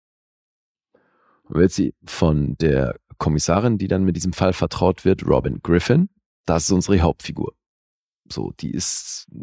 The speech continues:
recht mutig unterwegs, gerade weil die da eben dann in, in einer doch ziemlichen Männerdomäne sich sehr behaupten muss, ist aber aufgrund ihres Alters auch noch relativ unerfahren als Detective.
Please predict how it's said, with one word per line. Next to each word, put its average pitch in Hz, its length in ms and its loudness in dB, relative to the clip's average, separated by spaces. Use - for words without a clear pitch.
recht - 400 -2
mutig 143 440 6
unterwegs, 135 720 2
gerade 90 320 2
weil 73 280 4
die 76 120 -2
da 71 180 2
eben 78 240 0
dann 71 180 0
in, 71 180 -2
in 65 160 -4
einer 60 200 -4
doch - 300 -4
ziemlichen 82 400 -4
Männerdomäne 90 720 2
sich - 200 -6
sehr 87 180 4
behaupten 95 420 2
muss, 107 180 4
ist - 240 2
aber 101 160 4
aufgrund - 300 0
ihres 78 220 0
Alters 110 340 2
auch 90 120 2
noch 98 160 0
relativ 87 380 2
unerfahren 117 640 2
als - 220 -4
Detective. - 540 -2